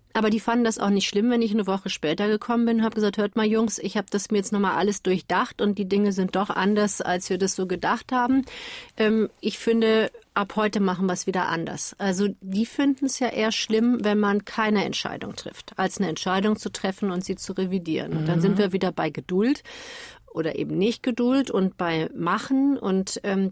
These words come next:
Speaker 1: das ist was, was ich, was mir einfach liegt.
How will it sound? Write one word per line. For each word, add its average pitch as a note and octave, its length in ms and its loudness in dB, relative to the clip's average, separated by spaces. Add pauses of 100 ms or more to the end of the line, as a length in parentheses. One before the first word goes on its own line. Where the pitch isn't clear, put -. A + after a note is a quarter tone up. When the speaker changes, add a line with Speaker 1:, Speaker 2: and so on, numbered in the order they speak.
Speaker 1:
das F3 220 -8
ist G#3+ 160 -6
was, A3+ 340 -4
was G#3 240 -4
ich, - 440 -6 (300)
was G3+ 200 -4
mir G#3+ 140 0
einfach G3+ 280 -4
liegt. - 340 -8